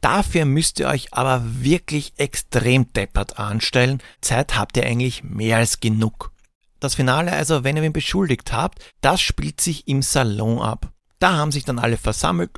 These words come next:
um euren Theorien zu lauschen oder sie zu widerlegen.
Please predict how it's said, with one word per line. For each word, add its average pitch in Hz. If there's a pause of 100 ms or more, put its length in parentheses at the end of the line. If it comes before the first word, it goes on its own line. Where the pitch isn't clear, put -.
(140)
um 214 (140)
euren 135
Theorien 131
zu 180
lauschen 117 (100)
oder 120
sie 117
zu 123
widerlegen. 160